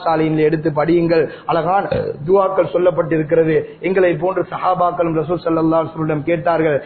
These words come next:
"யா ரசூலல்லாஹ், இஸ்லாத்தில் துஆக்கள் அதிகமா இருக்கிறது, எல்லா துஆவும் எங்களால் கேட்க முடியாது" என்று சொன்ன சந்தர்ப்பத்திலே ரசூல் ஸல்லல்லாஹு அலைஹி வஸல்லம் அழகிய துஆவை கேட்டு சொல்லிக் கொடுத்தார்கள்.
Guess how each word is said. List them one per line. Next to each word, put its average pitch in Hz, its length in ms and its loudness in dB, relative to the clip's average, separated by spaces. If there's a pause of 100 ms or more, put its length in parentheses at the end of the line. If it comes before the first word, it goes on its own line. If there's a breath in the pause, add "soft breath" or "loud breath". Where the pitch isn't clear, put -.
(140 loud breath)
"யா 175 180 2
ரசூலல்லாஹ், 180 300 0
இஸ்லாத்தில் 190 400 0
துஆக்கள் 190 380 0
அதிகமா 185 380 0
இருக்கிறது, 165 560 0 (120 loud breath)
எல்லா 196 280 0
துஆவும் 190 360 2
எங்களால் 175 360 2
கேட்க 180 320 -2
முடியாது" 185 480 2
என்று 175 160 0
சொன்ன 170 240 -2
சந்தர்ப்பத்திலே 156 720 0 (200 loud breath)
ரசூல் 180 320 0
ஸல்லல்லாஹு 170 140 2
அலைஹி 156 100 0
வஸல்லம் 156 120 -4
அழகிய 180 340 0
துஆவை 160 360 2
கேட்டு 151 340 -2 (100)
சொல்லிக் 165 220 -2
கொடுத்தார்கள். 151 600 -2